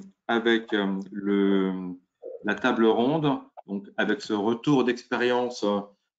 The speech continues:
euh, de la société S K F de Saint-Cyr-sur-Loire. Donc pour ça, nous allons donc accueillir, euh, Bruno Valenti, responsable central du fluide, et, euh, Guilhem Chini de la société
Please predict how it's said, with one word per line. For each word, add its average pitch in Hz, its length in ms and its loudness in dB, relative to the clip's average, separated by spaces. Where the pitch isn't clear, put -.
euh, 92 480 6
de 95 120 2
la 104 120 4
société 110 760 0
S 120 200 0
K 113 340 4
F 113 120 -6
de 98 220 2
Saint-Cyr-sur-Loire. 107 1300 0
Donc 113 160 0
pour 123 180 0
ça, 131 240 2
nous 117 240 2
allons 113 380 4
donc 107 240 -4
accueillir, 110 680 2
euh, 90 220 4
Bruno 120 320 2
Valenti, 113 640 0
responsable 104 560 -2
central 98 380 -4
du 98 100 -4
fluide, 139 420 -2
et, 107 300 4
euh, 95 320 2
Guilhem 123 480 0
Chini 123 600 0
de 107 100 0
la 101 140 0
société 110 680 -4